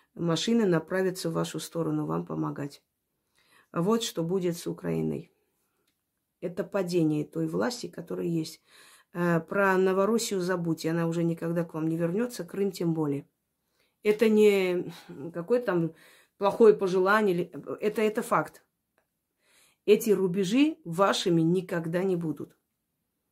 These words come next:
Есть русский мир, который будет защищаться славянами, славянскими мужчинами, женщинами, парнями. И от этого никуда не деться. Славянский мир возрождается,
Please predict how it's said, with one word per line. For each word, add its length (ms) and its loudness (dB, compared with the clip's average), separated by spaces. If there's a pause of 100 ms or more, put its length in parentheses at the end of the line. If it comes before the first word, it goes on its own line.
(1160)
Есть 320 4
русский 400 -2
мир, 320 2 (120)
который 360 -4 (240)
будет 320 -4
защищаться 680 -4
славянами, 640 -2
славянскими 680 -4
мужчинами, 720 0
женщинами, 840 0 (500)
парнями. 920 4 (800)
И 380 2
от 140 -4
этого 220 -2
никуда 340 2
не 140 4
деться. 360 -6
Славянский 600 -2
мир 180 2
возрождается, 920 -2